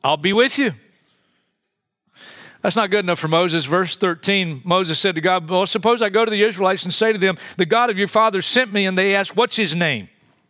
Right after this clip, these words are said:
Then what shall I tell them?" Now, <laughs> I wouldn't have re-, necessarily liked this answer. I don't know if Moses liked it. I don't think he did, because as we read on, I think you'll get the idea that he didn't like this. But God said to Moses,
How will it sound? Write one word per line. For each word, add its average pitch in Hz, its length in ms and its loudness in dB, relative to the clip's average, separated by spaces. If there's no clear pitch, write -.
Then 170 120 -2
what 233 140 2
shall 247 160 0
I 247 80 2
tell 262 280 0
them?" 131 120 -4
Now, 196 340 -2
<laughs> - 760 -18
I 330 200 2
wouldn't 277 300 0
have 180 120 -2
re-, 220 260 2
necessarily 220 580 0
liked 214 280 2
this 214 180 0
answer. 220 320 2
I 202 120 2
don't 220 80 -4
know 202 120 2
if 147 140 -10
Moses 202 420 0
liked 226 220 2
it. 214 80 2
I 185 80 2
don't 214 160 -4
think 208 200 -2
he 175 100 -2
did, 202 320 2
because 185 300 0
as 185 140 0
we 170 140 2
read 214 240 0
on, 214 260 2
I 160 120 0
think 165 260 -4
you'll 170 120 -4
get 170 220 0
the 160 140 4
idea 175 260 2
that 156 120 -2
he 175 120 2
didn't 165 180 -2
like 196 240 0
this. 151 200 0
But 156 160 -6
God 180 200 2
said 185 200 -2
to 165 60 -2
Moses, 165 440 0